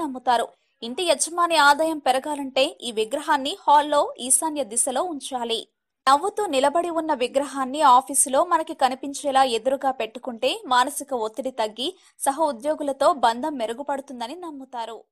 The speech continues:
ఇంట్లో లాఫింగ్ బుద్ధ విగ్రహాలను ఎక్కడ పెట్టినా కంటికి సరాసరి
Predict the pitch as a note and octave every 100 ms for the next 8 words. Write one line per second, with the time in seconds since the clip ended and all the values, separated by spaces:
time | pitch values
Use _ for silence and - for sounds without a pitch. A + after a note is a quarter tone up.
0 | _ _ _ _ C#4 E4+ G4 _ _ A#3+
1 | C4 D#4+ A#4 A4+ F#4+ C4+ E4 D4 A#3+ D4+
2 | C4+ C#4 C4+ G#4+ F#4 B3 - C#4 C4+ C4
3 | B3 B3+ E4+ C4+ A#3+ C#4 D#4+ E4+ A#3 A3
4 | B3 D#4+